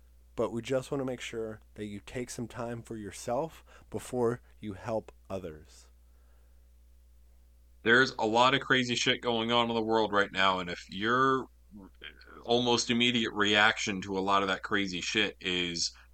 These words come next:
Speaker 2: being, is feeling overwhelmed and needing to take a step back to reevaluate things from a better P O V, uh, you're not crazy. You're not crazy for needing to do that. You're not crazy for needing to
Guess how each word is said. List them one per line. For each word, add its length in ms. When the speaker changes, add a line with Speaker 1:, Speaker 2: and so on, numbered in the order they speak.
Speaker 2:
being, 360
is 280
feeling 400
overwhelmed 920
and 220
needing 380
to 80
take 260
a 60
step 440
back 460
to 100
reevaluate 920
things 260
from 140
a 60
better 300
P 260
O 120
V, 440
uh, 380
you're 180
not 240
crazy. 560
You're 220
not 320
crazy 420
for 160
needing 360
to 100
do 220
that. 260
You're 200
not 300
crazy 640
for 140
needing 420
to 460